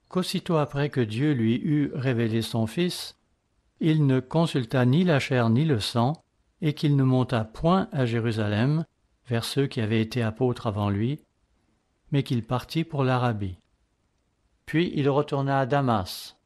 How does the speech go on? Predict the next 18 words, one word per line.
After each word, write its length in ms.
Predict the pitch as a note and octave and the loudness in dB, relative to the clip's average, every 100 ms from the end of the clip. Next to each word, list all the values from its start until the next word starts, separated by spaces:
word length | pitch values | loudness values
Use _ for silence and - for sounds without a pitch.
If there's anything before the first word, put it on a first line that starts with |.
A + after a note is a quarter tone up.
| _ _ _ A#2 | _ _ _ -6
verset 280 | A2 A#2 | -4 -2
dix-sept. 540 | G2+ G#2 A#2+ G2 - - _ _ _ _ _ _ _ _ - | -4 -4 -4 -4 -6 -20 _ _ _ _ _ _ _ _ -6
Enfin, 360 | B2 - D#3+ | -4 0 -2
ce 180 | E3+ - | -2 0
n'est 280 | A#2+ B2 C3 | 0 0 0
que 100 | B2+ | -2
dans 320 | G#2+ A2 G#2+ | -2 0 -2
Galates 500 | G#2 A#2+ B2+ B2+ - E3 | -2 -2 0 -2 -4 -4
un, 180 | D3 | -2
verset 320 | A#2+ G#2+ - G2+ | 0 -2 -4 -8
dix-huit, 640 | G#2 D3 C3+ C#3+ - - _ _ _ _ - | -6 -6 -4 -6 -8 -20 _ _ _ _ -6
que 80 | |
Paul 400 | A#2+ - C#3 D3 | -6 -2 0 0
dit 340 | A2+ A#2+ C#3 - | -4 -4 -4 -4
être 380 | B2+ B2+ - - | -8 -8 -10 -10
allé 360 | C3+ B2 A#2+ C#3 | -2 0 0 0
à 120 | - B2 | -2 -2
Jérusalem. 720 | A#2+ B2 A#2 A2+ G2+ F2+ | 0 -2 0 -2 -2 -6